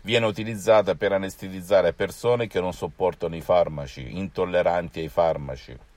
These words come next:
Quindi a chi pensa in questo momento: "Ma sono scemenze, che dice, mi hanno detto che devo convivere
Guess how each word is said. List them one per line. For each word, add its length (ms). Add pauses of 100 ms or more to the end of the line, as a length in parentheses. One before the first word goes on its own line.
(880)
Quindi 280
a 120
chi 160
pensa 400
in 60
questo 200
momento: 320
"Ma 80
sono 220
scemenze, 720
che 220
dice, 340
mi 60
hanno 120
detto 240
che 80
devo 220
convivere 680